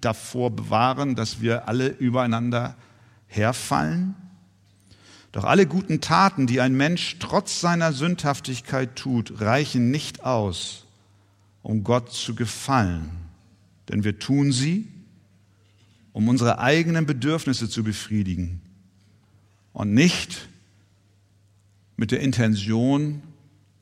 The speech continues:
Gott allein alle Ehre zu geben.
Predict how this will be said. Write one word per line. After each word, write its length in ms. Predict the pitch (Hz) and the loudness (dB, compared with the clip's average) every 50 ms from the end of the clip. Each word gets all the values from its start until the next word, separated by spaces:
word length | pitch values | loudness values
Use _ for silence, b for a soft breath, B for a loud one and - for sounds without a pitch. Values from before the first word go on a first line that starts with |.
| _ _ | _ _
Gott 420 | - 110 117 147 - - - - - - _ _ _ _ _ | -2 0 0 0 0 -4 -10 -10 -12 -16 _ _ _ _ _
allein 720 | - 123 131 131 127 120 107 104 98 95 92 95 98 - - - - _ - | 0 2 4 4 4 6 6 4 4 2 0 -2 -4 -6 -12 -20 -20 _ -2
alle 240 | - 107 104 104 110 | 0 2 2 2 2
Ehre 500 | 104 104 101 92 85 80 90 82 85 95 101 - - | 2 2 0 0 0 -2 -4 -6 -6 -8 -10 -12 -12
zu 180 | - - 107 | -10 -10 -10
geben. 480 | 95 92 95 87 85 82 78 80 85 | -8 -6 -4 -4 -4 -4 -6 -10 -14